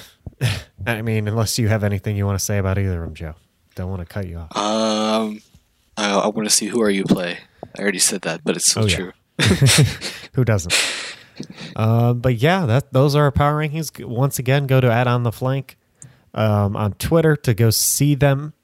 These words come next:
Speaker 1: have a visual if you would like. Um, Joe, thank you for the great graphic. Uh, and I imagine you'll also tweet a graphic to who we choose in these predictions.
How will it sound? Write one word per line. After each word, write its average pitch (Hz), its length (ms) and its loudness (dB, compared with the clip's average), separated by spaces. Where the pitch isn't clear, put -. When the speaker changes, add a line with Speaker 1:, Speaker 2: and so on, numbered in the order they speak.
Speaker 1:
have 104 180 -2
a 104 80 2
visual 127 640 2
if - 160 -6
you 120 100 0
would 113 160 -2
like. 127 300 -8
Um, 92 580 -4
Joe, 120 340 2
thank 107 220 -4
you 110 60 -2
for 113 120 -4
the 107 80 0
great 101 240 -2
graphic. 117 480 -4
Uh, 98 320 0
and 104 200 -2
I 104 180 2
imagine 135 380 -2
you'll 143 120 0
also 143 220 -4
tweet 156 220 -2
a 151 40 -2
graphic 151 500 -2
to 147 140 2
who 175 180 4
we 175 140 0
choose 180 360 0
in 156 120 0
these 175 200 0
predictions. 95 1300 -2